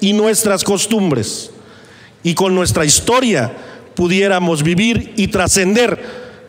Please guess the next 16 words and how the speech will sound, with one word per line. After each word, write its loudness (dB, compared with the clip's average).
a 0
través 2
del 2
tiempo 0
en 2
el 2
mundo, 0
en 2
nuestro 2
municipio, 2
en 0
nuestro 2
estado, 2
en 2
nuestro 2
país 0